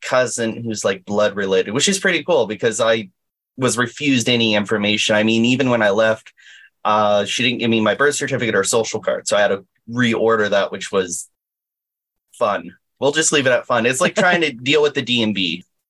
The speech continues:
Speaker 2: So it was your adopted mom who was Mormon?
Speaker 1: Correct. Her and her husband.
Speaker 2: Okay. And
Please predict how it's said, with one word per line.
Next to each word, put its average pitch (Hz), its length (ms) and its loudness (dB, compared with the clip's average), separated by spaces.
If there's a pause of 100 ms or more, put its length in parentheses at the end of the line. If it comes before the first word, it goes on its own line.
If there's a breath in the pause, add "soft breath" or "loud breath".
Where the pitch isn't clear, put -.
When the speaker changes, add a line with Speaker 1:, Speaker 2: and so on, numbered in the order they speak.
(400)
Speaker 2:
So 214 360 2
it 202 180 0
was 208 300 2
your 190 460 2 (120)
adopted 190 460 0
mom 175 320 2
who 175 80 2
was 170 140 0
Mormon? 175 460 2 (920)
Speaker 1:
Correct. 143 420 2 (120)
Her 151 180 2
and 131 140 0
her 117 160 0
husband. - 580 -4 (440)
Speaker 2:
Okay. 180 500 0 (880)
And 196 460 4